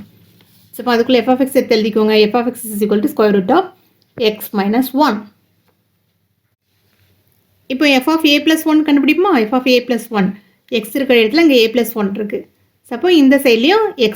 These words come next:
இருக்கிற இடத்துல a plus one போடணும். Square root of a plus one minus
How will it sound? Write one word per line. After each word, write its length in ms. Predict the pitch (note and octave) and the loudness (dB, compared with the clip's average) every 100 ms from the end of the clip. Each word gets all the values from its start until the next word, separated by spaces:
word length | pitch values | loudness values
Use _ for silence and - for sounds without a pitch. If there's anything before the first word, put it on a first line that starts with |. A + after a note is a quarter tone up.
| C#4+ | -4
இருக்கிற 180 | C4 A3 | -2 0
இடத்துல 200 | G#3 E4 B3+ | 2 2 2
a 20 | B3+ | 0
plus 160 | A#3 A#3 | -4 -4
one 80 | G#3+ G3+ | -4 -4
போடணும். 300 | G3 F#3 G3 - _ _ _ _ - | -2 -2 -4 -8 _ _ _ _ -8
Square 260 | A#3 G#3+ G3+ | -2 2 2
root 160 | F#3+ E4+ | 0 -2
of 80 | G4+ - - G3+ | -4 -10 -4 0
a 40 | G3+ | 0
plus 200 | G#3+ G3+ - G3+ | 0 -4 -2 -2
one 100 | E4+ - _ A3 | -2 -4 _ -4
minus 340 | G3 F#3 F#3+ | 0 2 0